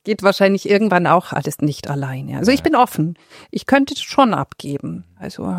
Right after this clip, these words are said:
Speaker 1: aber im Moment nicht. Bin ich ein Kontrollfreak? Jetzt so wie du?
Speaker 2: Ich, ich glaub nicht. Ich find's sehr,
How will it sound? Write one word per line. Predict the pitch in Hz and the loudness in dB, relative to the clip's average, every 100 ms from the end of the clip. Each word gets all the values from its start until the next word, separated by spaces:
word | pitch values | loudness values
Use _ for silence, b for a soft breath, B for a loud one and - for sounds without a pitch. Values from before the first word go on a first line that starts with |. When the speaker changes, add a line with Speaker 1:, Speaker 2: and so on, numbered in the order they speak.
| 180 _ _ _ _ - | -6 _ _ _ _ -12
Speaker 1:
aber | 185 | -6
im | 185 | -4
Moment | 185 185 202 214 - | -4 -4 -4 -6 -8
nicht. | 170 156 - | -6 -6 -2
Bin | 254 294 | 0 0
ich | - | -4
ein | - | -8
Kontrollfreak? | - - 320 339 359 - _ _ _ - | -6 2 2 4 2 0 _ _ _ 0
Jetzt | 254 - - | 0 2 2
so | 285 | 4
wie | 294 | 6
du? | 277 294 | 6 4
Speaker 2:
Ich, | |
ich | 135 - | 2 2
glaub | 156 151 | 2 6
nicht. | 180 - - | 4 4 -2
Ich | 110 | -4
find's | - 156 156 - | 2 2 2 2
sehr, | 143 143 151 151 143 | 4 6 6 4 0